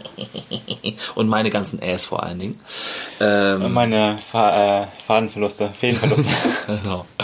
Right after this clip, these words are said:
Speaker 1: Das kriegt keiner mit, das bleibt in diesem Raum. Und, äh, ja, sage dir vielen, vielen Dank fürs Dasein, fürs Teilen deiner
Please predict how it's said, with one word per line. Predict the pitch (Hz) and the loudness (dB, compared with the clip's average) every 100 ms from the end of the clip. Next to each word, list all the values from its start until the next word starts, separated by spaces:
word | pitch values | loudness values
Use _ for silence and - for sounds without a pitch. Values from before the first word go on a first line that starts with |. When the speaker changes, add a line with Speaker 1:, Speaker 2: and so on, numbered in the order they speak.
| - - - | -2 -4 -2
Speaker 1:
Das | 87 - - | -2 -2 -2
kriegt | 104 - | -2 -2
keiner | - 113 127 123 | -2 0 2 2
mit, | 110 113 - - | 2 0 0 0
das | 90 - | -2 -2
bleibt | 90 90 104 95 | 0 0 0 -2
in | 92 | -6
diesem | 92 87 | -4 -6
Raum. | 85 82 85 85 - - - - - - - | -2 -2 -2 -6 -12 -10 -8 -6 -8 -10 -4
Und, | 104 101 101 101 - - | 0 2 0 -2 -4 -2
äh, | 101 98 | 0 -2
ja, | 92 101 170 208 92 | -2 0 2 2 0
sage | - 110 143 156 127 | 2 4 4 4 4
dir | 143 170 175 | 6 4 4
vielen, | - 165 185 | 2 4 4
vielen | 208 196 | 4 2
Dank | 165 165 170 | 4 2 0
fürs | 151 | 0
Dasein, | 156 131 139 151 165 202 285 | 2 2 2 0 0 0 -4
fürs | - - 131 - - - | -6 -4 -2 -2 -4 -6
Teilen | - 107 131 165 170 175 | -2 2 2 2 0 -2
deiner | 139 120 123 120 120 120 | -2 -2 -2 -2 -2 -6